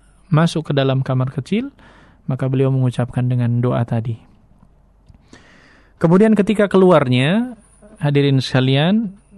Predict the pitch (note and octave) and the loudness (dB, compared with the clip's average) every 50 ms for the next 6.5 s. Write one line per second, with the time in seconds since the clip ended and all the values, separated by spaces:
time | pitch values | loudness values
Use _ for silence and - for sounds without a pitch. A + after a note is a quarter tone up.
0 | D3+ D#3 C#3+ C3 C#3+ D3+ C#3+ C3+ C3+ C3+ B2+ B2+ B2+ B2+ B2 A#2 B2 C3 C#3 C#3 | -4 0 0 2 2 2 0 -2 -2 0 0 0 0 0 2 2 2 2 0 0
1 | C3 - B2+ B2 A#2+ A#2+ A#2+ A#2 - B2+ A#2 - C3 C3+ C3 C3 B2+ B2 A#2+ B2+ | 0 -2 -2 -2 0 -2 -2 -2 -2 -2 -2 0 0 0 2 2 0 0 0 0
2 | B2 A#2+ A#2+ B2 B2 A#2+ B2 A#2 A#2 A#2+ B2 B2+ D3 D#3 D#3+ E3+ D#3 D3 C#3 C3+ | -2 -2 -2 -2 0 0 0 0 0 -2 0 0 0 -2 -2 -2 -2 -2 -2 -2
3 | C3+ C3+ C3 C3 C3 C3 C3 B2+ - - B2+ B2 B2+ C3 C#3 C#3 C3+ C3+ A#2+ C3 | -2 -2 -2 0 0 0 -2 -2 -4 -4 -6 -4 -4 -2 -2 -2 -2 -2 0 -2
4 | C#3+ C3 - - - C#3+ C3+ C3+ C#3 C3+ C3+ C3 B2 A#2+ A2+ - - C3+ - _ | -2 -4 -4 -6 -4 -2 0 0 2 0 0 0 0 0 -2 -4 -6 -10 -10 _
5 | _ _ _ _ _ _ _ _ _ _ _ _ _ _ _ _ _ _ _ _ | _ _ _ _ _ _ _ _ _ _ _ _ _ _ _ _ _ _ _ _
6 | _ _ _ - C3+ B2 C3 C#3+ C#3+ | _ _ _ -6 -4 -4 -4 -4 -6